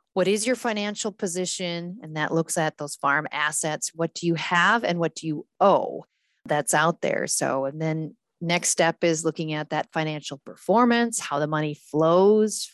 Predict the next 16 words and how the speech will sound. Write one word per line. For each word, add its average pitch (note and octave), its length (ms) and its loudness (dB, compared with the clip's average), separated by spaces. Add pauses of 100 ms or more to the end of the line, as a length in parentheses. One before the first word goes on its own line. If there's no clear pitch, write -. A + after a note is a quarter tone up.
(200)
through C4 400 2
the B3+ 100 -2
farm A#3 360 -2
business, G#3+ 560 -4 (480)
uh, E3 140 0
how F3 140 0
well F3 140 2
the E3+ 80 -4
business E3 380 -4
can D3 180 -10
pay F#3 460 2
its - 180 2
bills, E3+ 640 4
maybe D#3 280 -4
meet D#3 260 -8
payroll, E3+ 760 2